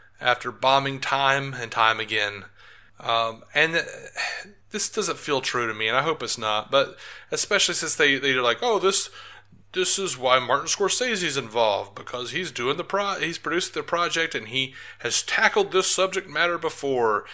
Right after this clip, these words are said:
in eighty-two's King of Comedy with Robert De Niro,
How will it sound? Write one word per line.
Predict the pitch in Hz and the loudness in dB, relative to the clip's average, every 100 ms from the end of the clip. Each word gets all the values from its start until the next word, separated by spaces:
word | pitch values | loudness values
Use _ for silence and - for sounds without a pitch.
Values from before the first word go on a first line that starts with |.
| - - | -18 -10
in | 123 113 | -8 0
eighty-two's | 131 175 170 - 175 180 180 - | 2 2 0 -2 -2 -2 -4 -4
King | - 190 208 | 0 -2 0
of | 208 | -2
Comedy | - 156 135 110 110 | 2 4 4 0 -4
with | 104 - | -6 -4
Robert | 120 170 180 | 0 0 0
De | 175 | -6
Niro, | 151 123 107 101 101 | -4 -2 0 0 -4